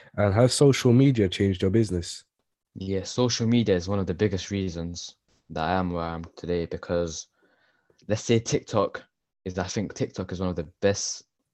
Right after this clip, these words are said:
Speaker 2: platforms for all businesses 'cause
Speaker 1: Yeah.
Speaker 2: there's millions of people scrolling there every day, every day.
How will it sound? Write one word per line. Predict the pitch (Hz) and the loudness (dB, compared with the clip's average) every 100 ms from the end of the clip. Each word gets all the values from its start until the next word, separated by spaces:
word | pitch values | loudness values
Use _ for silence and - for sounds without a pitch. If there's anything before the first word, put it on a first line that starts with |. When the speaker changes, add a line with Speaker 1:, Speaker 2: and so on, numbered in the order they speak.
| _ | _
Speaker 2:
platforms | - 110 - 90 85 - | -2 -2 -2 -8 -8 -8
for | - 82 80 78 _ _ _ _ | -4 -4 -4 -8 _ _ _ _
all | 107 95 | -4 0
businesses | 110 95 92 107 120 - _ _ _ _ _ | 0 -2 -4 -4 -4 -10 _ _ _ _ _
'cause | - 92 | -8 -6
Speaker 1:
Yeah. | 98 | -4
Speaker 2:
there's | 90 - _ | -6 -8 _
millions | 98 113 113 98 | -8 -8 -10 -14
of | 98 | -8
people | 110 - 90 | -8 -6 -8
scrolling | - 110 95 | -2 0 0
there | 85 - | -2 -2
every | 101 92 87 | -2 -2 -2
day, | 101 87 | 0 0
every | 92 87 85 | -2 -4 -4
day. | 85 | -4